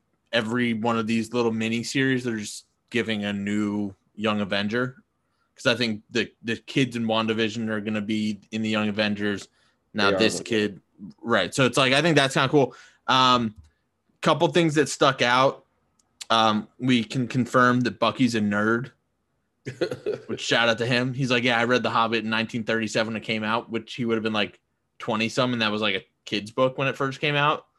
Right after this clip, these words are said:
Speaker 1: So he's a nerd, which we respect. Um, I loved the, the one, uh,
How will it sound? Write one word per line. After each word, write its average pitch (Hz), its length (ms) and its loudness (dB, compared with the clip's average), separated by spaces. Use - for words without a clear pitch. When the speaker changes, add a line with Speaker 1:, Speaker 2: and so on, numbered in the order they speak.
Speaker 1:
So - 100 -4
he's 131 220 0
a 131 80 0
nerd, 117 460 0
which 110 180 -10
we 120 80 -2
respect. 110 640 -4
Um, 110 600 2
I 139 100 2
loved 135 500 2
the, 143 100 4
the 127 220 -2
one, 120 340 0
uh, 107 560 0